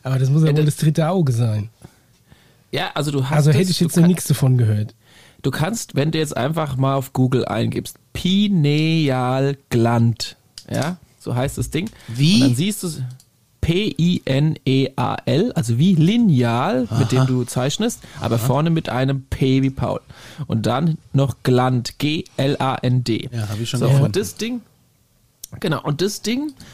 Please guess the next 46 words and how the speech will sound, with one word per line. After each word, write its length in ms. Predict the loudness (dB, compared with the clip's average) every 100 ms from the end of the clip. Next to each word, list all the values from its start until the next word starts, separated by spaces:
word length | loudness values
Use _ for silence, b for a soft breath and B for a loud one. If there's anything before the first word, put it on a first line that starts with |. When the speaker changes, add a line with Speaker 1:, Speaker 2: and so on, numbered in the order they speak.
| B -4
Speaker 2:
ähm, 240 | -4 -2
das 160 | -6 -6
kannst 260 | -8 -8 -4
du 60 |
mal 100 | -4
so 100 | -4
ein 40 | -6
bisschen, 600 | -6 -4 -2 0 -2 -2
äh, 40 | -2
recherchieren, 720 | -2 -2 -2 -4 -4 -2 -2
kannst 180 | -4 -4
mal 80 |
tiefer 320 | -4 -2 -2 0
rein. 340 | -2 0 -2 B B B
Und 140 | -2 -2
das, 160 | -2
das 140 | 0 4
Speaker 1:
Das 0 |
ist 40 |
Speaker 2:
kann 120 | 6 6
Speaker 1:
aber 60 |
nicht 100 | 4 2
Speaker 2:
man 60 |
Speaker 1:
vorne 180 | 2 2
in 60 | 4
Speaker 2:
finden. 100 | 4
Speaker 1:
deinem 160 | 2
Kopf, 280 | 2 0 0
das 160 | 0 0
ist 120 | 2
da 60 | 4
hinten 420 | 4 4 2 4
an 120 | 4
der, 200 | 4 4
Speaker 2:
Richtig, 360 | 2 0 0 0
Speaker 1:
an 40 |
der 60 | 2
Speaker 2:
aber 140 | 0
du, 40 | 2 2
Speaker 1:
Zirbeldrüse. 380 | 4 4 2 -2 -6
Speaker 2:
für 260 | -4 -2
dich 460 | -2 -4 -4 -4 -6
sch-, 240 | -8 -8 -12 _ -16
fühlt 500 | -14 -4 0 0 0
sich 280 | -4 -6 -6
so 300 | -4 -2